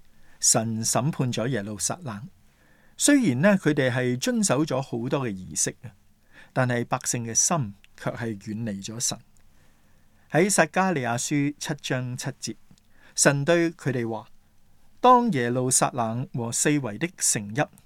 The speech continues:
有居民，正興盛，南地高原有人居住的時候，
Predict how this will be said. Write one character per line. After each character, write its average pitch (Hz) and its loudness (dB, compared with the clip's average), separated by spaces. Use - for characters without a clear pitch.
有 127 -4
居 175 0
民， 117 -8
正 127 -2
興 143 -4
盛， 107 -6
南 135 0
地 147 -2
高 190 -4
原 110 -4
有 131 0
人 120 -2
居 190 0
住 117 -8
的 107 -8
時 - -2
候， 110 -12